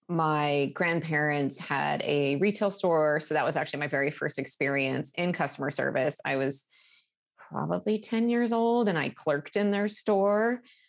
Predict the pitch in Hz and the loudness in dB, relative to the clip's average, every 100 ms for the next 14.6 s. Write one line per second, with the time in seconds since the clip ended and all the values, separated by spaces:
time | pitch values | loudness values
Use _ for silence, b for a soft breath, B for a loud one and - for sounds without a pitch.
0 | b 170 170 160 151 147 147 151 156 156 | b -2 0 2 2 0 0 -2 0 2
1 | 147 147 147 - 143 143 147 - 143 151 | 2 0 -2 -2 0 0 -2 0 0 2
2 | 151 175 - 214 214 208 - b b _ | 0 -2 2 4 6 4 -2 b b _
3 | _ _ _ _ - - 180 180 165 156 | _ _ _ _ -8 -2 0 2 2 2
4 | 151 143 139 147 143 _ _ _ - - | 2 2 0 -2 -6 _ _ _ -18 -10
5 | - 180 165 156 147 - - - - _ | -2 2 2 4 2 0 -4 -6 -10 _
6 | _ - 170 165 156 151 147 143 135 151 | _ -2 -2 0 2 2 2 2 0 2
7 | 143 147 160 143 143 139 139 143 147 170 | 2 0 -2 0 0 0 2 2 4 4
8 | 165 160 147 - 139 135 - 135 139 135 | 4 4 0 -2 -2 -2 -2 -2 0 -2
9 | - 156 151 143 - 135 - 131 104 101 | -2 0 2 2 0 -2 0 0 0 -2
10 | - 156 147 127 - 92 104 90 - - | -4 -2 -2 0 -2 0 0 0 -2 -4
11 | - 185 170 165 156 185 190 165 151 160 | -2 0 0 0 0 0 0 0 2 0
12 | 160 170 165 160 - - 147 156 - 165 | 0 0 2 0 -4 -6 -6 -6 -4 -2
13 | 170 - - 151 147 143 139 147 - 160 | 0 -2 0 2 2 2 2 0 -2 -4
14 | 160 156 156 160 147 - | -2 0 0 0 0 -4